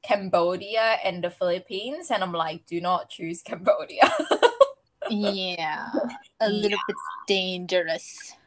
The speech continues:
Speaker 1: Well, well, when you say a little bit, I think it's like a do not travel advice, but sure. <laughs> Um, Philippines, I'm not too sure. Cambodia is
Speaker 2: I mean, Philippines is
Speaker 1: not the best.
Speaker 2: better.
Speaker 1: Yeah, like,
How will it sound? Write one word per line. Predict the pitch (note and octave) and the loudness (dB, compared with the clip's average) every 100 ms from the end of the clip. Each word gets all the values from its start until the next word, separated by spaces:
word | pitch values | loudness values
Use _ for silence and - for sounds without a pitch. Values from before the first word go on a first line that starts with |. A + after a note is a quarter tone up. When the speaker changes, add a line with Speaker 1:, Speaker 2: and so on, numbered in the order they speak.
| - | -12
Speaker 1:
Well, | C4 A#3+ A3 G3 F#3 F3 D#3 | -6 -2 2 4 4 4 6
well, | G#3+ A3 F#3 F3 C3 C#3+ - | 6 8 6 2 -2 -8 -12
when | G#3+ G#3+ | -10 -6
you | A#3 | -2
say | C4 A#3 | 0 4
a | G3 | 4
little | F#3 G3+ - D#3 | 2 0 0 -2
bit, | - - | -8 -8
I | D3+ | -8
think | - F#3 | -8 -10
it's | - - | -6 -4
like | E3+ E3+ | -4 -6
a | |
do | D#3 E3 | -10 -10
not | E3 E3 - | -6 -6 -4
travel | - G2 - G2+ F2 | -2 -2 -2 -8 -10
advice, | - - - - - - | -10 -14 -8 -2 0 -2
but | - | -10
sure. | - G3+ A#3+ - | -12 -10 -6 -2
<laughs> | - - - - - D#5 D4 - | 2 0 0 -6 -4 -4 -4 6
Um, | G3 C#4 B3+ - - _ _ _ _ _ _ - - | 8 8 6 2 -2 _ _ _ _ _ _ -20 0
Philippines, | D#4+ G4+ G#4 E4 D#4+ | 4 4 2 2 2
I'm | C4 | 2
not | B3+ A3 - | 4 2 2
too | B3+ | 0
sure. | F3 F#3 B3 | 4 6 6
Cambodia | B3+ F#3 F3 F3+ F#3+ F#3 F#3 F3+ - | 4 -4 0 2 2 2 2 2 0
is | E3+ E3 D#3+ | -8 -6 -4
Speaker 2:
I | C#4+ | -2
mean, | E4+ E4+ | -2 2
Philippines | F4+ F4+ D4+ B3 B3 A3+ A#3+ G3+ | 6 6 4 0 2 2 0 0
is | F#3 F#3 F#3 F#3 F#3 F3+ F#3 F#3 - - - - - - E4 | -2 -2 -4 -8 -8 -12 -16 -20 -20 -20 -20 -20 -20 -12 -6
Speaker 1:
not | G4+ | -2
the | D#4+ - | -2 6
best. | |
Speaker 2:
better. | A3 G#3 G3 F#3 F3+ F3+ G#3+ C#4 - _ _ _ _ | 8 8 4 2 2 0 -2 -6 -14 _ _ _ _
Speaker 1:
Yeah, | C4+ C4+ | 4 6
like, | C4 | 6